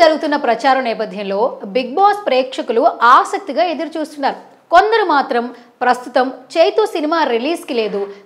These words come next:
శోభిత కూడా నటిస్తున్న సినిమాలేవి విడుదల కావటం లేదని చెప్తున్నారు. కనుక చైతు, శోభితలు Bigg Boss హౌస్‌లోకి అడుగు పెట్టబోతున్నారు అనే వార్తలు పూర్తిగా అవాస్తవమై ఉంటాయని అంటున్నారు. ప్రస్తుతం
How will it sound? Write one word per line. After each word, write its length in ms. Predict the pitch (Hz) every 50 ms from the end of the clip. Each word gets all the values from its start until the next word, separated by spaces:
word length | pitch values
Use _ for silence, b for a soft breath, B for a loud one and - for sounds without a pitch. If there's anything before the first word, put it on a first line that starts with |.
| -
శోభిత 320 | - 392 415 415 403 415 403 339 311
కూడా 120 | 320 339 330
నటిస్తున్న 380 | 311 277 - 285 285 - 320 294 285 294
సినిమాలేవి 500 | 240 220 240 277 302 294 277 262 269 277 226
విడుదల 260 | 214 208 240 285 285 277 269
కావటం 320 | 233 208 214 233 233 269 240 220
లేదని 240 | 202 208 254 294 294
చెప్తున్నారు. 380 | 269 - - 233 208 185 - B B B B B B B
కనుక 240 | 302 277 285 277 285 330 359 349 -
చైతు, 300 | 339 302 330 392 - - 440 403 427
శోభితలు 460 | 381 349 339 339 339 349 311 285 339 370 285
Bigg 140 | 277 226 208 240
Boss 180 | 330 339 339 339 320
హౌస్‌లోకి 380 | 302 311 311 320 320 320 311 294
అడుగు 160 | 269 269 285 262
పెట్టబోతున్నారు 640 | 294 277 294 269 262 277 269 269 277 277 269 262 254 233 B B B B B B 294
అనే 120 | 311 320 311 294 262
వార్తలు 360 | 262 247 247 240 247 294 330 370 -
పూర్తిగా 480 | 330 285 277 269 254 254 262 262 285 311 254 220
అవాస్తవమై 440 | 220 220 226 226 226 - 233 214 208 208
ఉంటాయని 340 | 202 190 214 196 196 254 285 262
అంటున్నారు. 360 | 226 190 214 190 196 185 185 - - _ _ _ _ _ _ b b b b b b b b 277
ప్రస్తుతం 380 | 285 285 285 285 - 320 320